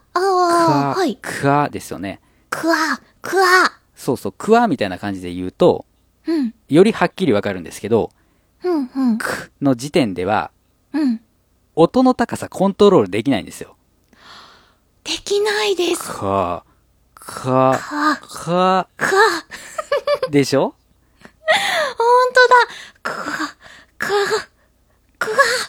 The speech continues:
Speaker 2: そう。あに音の高さが含まれている。
Speaker 1: は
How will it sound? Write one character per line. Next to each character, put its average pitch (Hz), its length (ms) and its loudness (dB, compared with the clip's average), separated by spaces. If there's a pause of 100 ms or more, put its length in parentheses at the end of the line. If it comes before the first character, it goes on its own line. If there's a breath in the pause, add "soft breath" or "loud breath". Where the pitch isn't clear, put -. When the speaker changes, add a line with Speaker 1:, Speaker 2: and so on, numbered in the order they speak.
(120)
Speaker 2:
そ - 640 -6
う。 - 60 -20 (840)
あ 226 180 4
に 254 320 4 (720)
音 160 320 4
の 160 100 4
高 151 340 -2
さ 147 160 2
が 175 120 2
含 - 260 0
ま 117 80 4
れ 104 100 -2
て - 120 -14
い 85 120 -14
る。 - 140 -20 (1160 loud breath)
Speaker 1:
は - 180 -10